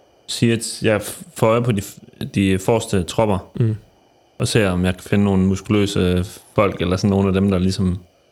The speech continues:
Speaker 1: virker som nogen med styrke.
Speaker 2: Ja.
Speaker 1: Okay, jeg ved ikke, sådan en hest, den er rimelig svært at blive skubbet af vejen, er den ikke det?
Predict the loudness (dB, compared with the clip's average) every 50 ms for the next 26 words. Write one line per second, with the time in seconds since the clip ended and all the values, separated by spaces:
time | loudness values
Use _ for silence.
0 | _ _ 0 2 2 2 2 2 2 0 0 0 -2 0 2 2 2 2 0 0
1 | 0 0 2 2 2 0 -2 -6 -12 _ _ _ _ -8 -4 -4 -4 -4 -4 -12
2 | _ _ _ _ _ _ _ _ _ _ _ -2 0 0 0 0 0 0 0 2
3 | 2 2 2 0 0 -4 -8 -12 -10 -4 0 0 0 2 2 0 -2 -2 -2 -2
4 | 0 0 0 0 0 0 2 2 2 2 0 0 0 0 0 0 -2 -2 -2 -2
5 | -2 -2 0 2 2 2 2 0 0 0 0 0 0 0 0 -2 -4